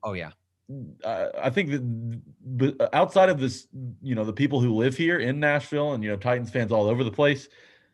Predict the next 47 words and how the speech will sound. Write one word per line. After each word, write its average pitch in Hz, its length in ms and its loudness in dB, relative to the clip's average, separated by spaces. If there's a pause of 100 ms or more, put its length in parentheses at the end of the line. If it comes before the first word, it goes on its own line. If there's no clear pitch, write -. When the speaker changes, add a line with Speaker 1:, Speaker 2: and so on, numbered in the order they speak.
(520)
Speaker 2:
there 170 240 6
isn't 196 360 4
a, 135 240 2
a 123 80 -2
single 156 300 -2
group 117 580 2
that 117 140 -2
wants 117 400 0
this 123 240 -2
to 120 100 2
happen 117 360 2
more 131 260 4
than 120 260 0
the 120 200 -2
N 127 100 0
F 120 200 2
L 117 180 6
and 104 80 -2
Roger 104 300 0
Goodell. 92 420 -8 (380)
They, 175 180 8
but 151 640 0
they 180 120 6
want 170 380 -2
to 147 100 -2
bring 117 220 -2
the 101 80 -4
Super 101 300 -6
Bowl 90 160 -6
here. 95 160 -6
It's 110 140 -4
football 190 400 2
country. 101 400 -2
It's 104 120 -4
in 151 60 -6
the 147 60 -6
middle 185 240 2
of 170 80 -2
the 151 60 -8
South. 110 520 2 (200)
Speaker 1:
Yep. 110 200 -4
Speaker 2:
I 131 40 0
mean, 135 160 2
it, 139 140 2
it's, - 300 -4 (340)
it's 131 180 -4
an 139 140 -2